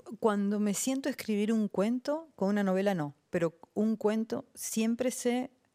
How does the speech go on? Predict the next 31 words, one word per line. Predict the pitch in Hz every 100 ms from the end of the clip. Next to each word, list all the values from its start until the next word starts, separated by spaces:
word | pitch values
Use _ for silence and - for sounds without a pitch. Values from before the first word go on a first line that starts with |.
| _ _ _ _
hacia | 190 180 180
dónde | 175 185 185
voy, | 170 175 220 247 - _ _ _ _ _ _ _
casi | - 190 -
siempre | 180 - 190 185
tengo | 185 175
el | 170
final, | - 170 165 196 240 - _ _ _ _ _ _ _ _ _ _ _ _ _ _
casi | - 196 214
siempre | 190 208 214 208
tengo | 190 180
la | 165
idea, | 160 160 196 233
a | 110
veces | 165 180
me | 180 170
confundo | 156 147 - 170 185 190
y | 147
tiene | 156 147 139
que | 139
venir | 131 147
gente | - 143 147
como | 147 139
mi | 143
amiga | 139 135 139
a |
llamarme | 139 139 131 127
por | 135
teléfono | 135 127 135 - 139 143
y | 143
decirme | 131 143 135 135